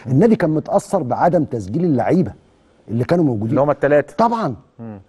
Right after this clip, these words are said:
Speaker 1: عشان كده انت بتسالني على ماتش بيراميدز، انا من رايي ان التلات لعيبه دول يلعبوا.
Speaker 2: طب ومحمد صبحي؟
Speaker 1: ما هو انا بقى ايه، هو،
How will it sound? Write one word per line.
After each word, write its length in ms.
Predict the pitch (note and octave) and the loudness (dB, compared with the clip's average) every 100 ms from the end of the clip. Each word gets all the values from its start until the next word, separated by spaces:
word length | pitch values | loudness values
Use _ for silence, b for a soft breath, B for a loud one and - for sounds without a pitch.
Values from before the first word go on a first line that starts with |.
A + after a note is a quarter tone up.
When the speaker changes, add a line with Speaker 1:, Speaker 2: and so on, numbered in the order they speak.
| - | -14
Speaker 1:
عشان 200 | B2 F#3+ | -6 0
كده 100 | A3 | 0
انت 100 | G3 | 0
بتسالني 360 | - - G3+ | -4 -4 -2
على 120 | D3 C3+ | 0 -2
ماتش 200 | D#3+ - | -2 -2
بيراميدز، 400 | C3+ C#3 C#3 - | 0 -2 -4 -4
انا 160 | G3+ G#3+ | 0 2
من 220 | C#3+ B2 | 2 0
رايي 400 | C#3 E3 D#3 D#3 | 0 0 0 0
ان 140 | C3 A#2+ | 0 0
التلات 340 | - F#3+ C3 | 0 0 0
لعيبه 180 | C#3+ D3 | -2 0
دول 140 | C3 | 0
يلعبوا. 280 | A2 G#2+ F2+ - _ _ _ _ b b | 0 -4 -8 -14 _ _ _ _ b b
Speaker 2:
طب 100 | C3+ | -2
ومحمد 300 | C3+ D#3+ E3 | -2 -4 -6
صبحي؟ 340 | - D3 - G2 _ _ _ _ _ _ _ _ _ _ _ _ _ _ | -6 -8 -8 -20 _ _ _ _ _ _ _ _ _ _ _ _ _ _
Speaker 1:
ما 100 | G2+ | -8
هو 100 | G#2 | -4
انا 120 | B2+ | 0
بقى 200 | A#2+ C3 | 0 0
ايه، 280 | A#2+ B2+ B2 b b b b | 0 0 0 b b b b
هو، 260 | G#2+ A#2+ | -4 -2